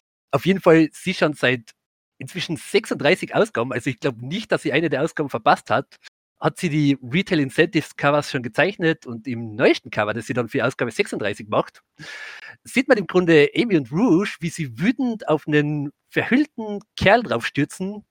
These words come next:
der, wie gesagt, so in einem Wintermantel verhüllt ist. Es ist so ein bisschen ein Mysterium, um wen es sich handeln könnte. Und er hält so einen Handschuh in die Höhe, der im Grunde so ein bisschen das Sonic Heroes Logo zeigt.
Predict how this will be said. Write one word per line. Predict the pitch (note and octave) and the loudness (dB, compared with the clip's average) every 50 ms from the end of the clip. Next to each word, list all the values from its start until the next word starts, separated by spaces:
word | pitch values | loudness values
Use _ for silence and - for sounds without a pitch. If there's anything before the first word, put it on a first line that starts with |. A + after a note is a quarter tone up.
| _ - | _ 0
der, | D#3 D3 D3+ D3 C3 - _ _ _ _ _ | 2 4 4 2 2 -2 _ _ _ _ _
wie | - D3 D#3+ G3+ | -16 -8 -4 -2
gesagt, | - - D#3+ - - | 0 0 0 2 2
so | D#3+ | 0
in | D3 | 2
einem | C#3 A#2 A#2 | 0 0 -2
Wintermantel | E3+ G#3+ A#3+ A#3 D3 A2+ A2+ A2 A#2 A#2 | -4 -2 0 0 0 0 -2 -6 -8 -8
verhüllt | - A2+ A#2 D3 C#3+ - | -4 -2 -2 -2 -2 -2
ist. | G3 G3 - - - | -6 -6 -8 -10 -12
Es | - B2+ - - | -12 -12 -12 -10
ist | - - | -8 -6
so | E3 | -6
ein | C#3+ C3 - | -6 -6 -4
bisschen | - A#3 C4+ - B3 G3 | -2 -2 -2 0 2 0
ein | D#3+ D3 | 2 2
Mysterium, | C#3+ C3+ - _ - D3 E3 F3+ G3+ E3+ E3+ E3 | 0 -4 -4 _ 0 2 2 4 4 2 2 0
um | E3+ C#3 B2+ B2+ | -2 -4 -2 0
wen | D3+ F3 | 0 0
es | E3 - | 0 -2
sich | - - - | -4 -4 -4
handeln | D#3+ G#3 B3+ D#3 B2 | -4 -2 -4 -6 -6
könnte. | - A2 A2 G#2+ A#2+ C3+ E3 A3+ - _ - - - _ _ _ _ _ | -6 -8 -8 -4 -2 0 0 0 -2 _ -20 -20 -20 _ _ _ _ _
Und | - - B3+ D4+ - G#3+ | 0 0 0 2 2 2
er | D#3 - | 2 4
hält | E3+ G3 G#3+ - | 4 2 2 0
so | - F#3 | -2 -2
einen | E3 D3+ C#3 C#3 A#2+ - | 0 0 0 -2 -2 0
Handschuh | D#3 F#3 C4 - - - | 0 0 0 0 -2 -2
in | C3 B2 | -2 -2
die | A#2+ G#2+ | -2 -2
Höhe, | A#2 B2 C#3+ E3 F3 D#3 | 0 2 4 4 2 2
der | C#3 B2 A#2+ C#3+ C#3+ C#3+ C#3 C#3 C#3 C#3 C3 _ _ _ _ _ _ _ _ _ | -2 -4 -2 2 2 4 4 4 2 2 -2 _ _ _ _ _ _ _ _ _
im | - B2+ A2+ | -10 -10 -6
Grunde | - - A3 C#4 C4+ A#3 | -2 0 2 4 4 2
so | - G3+ | 2 2
ein | F3 D#3 C3 - - | 0 0 -2 -6 -4
bisschen | C4+ - - D#4+ A3+ | -4 -2 -2 0 0
das | F#3+ E3 - - - | 2 0 0 0 -2
Sonic | F#3 E3 C#3+ - | -2 -2 -2 -2
Heroes | - G3+ A#3+ C4 D#3+ A2 - | -2 0 2 2 2 0 -2
Logo | A#2 G2 F#2+ G#2 - | -6 -10 -10 -10 -8
zeigt. | - - F#2+ F#2+ F#2 - - | -6 -6 -6 -6 -6 -10 -16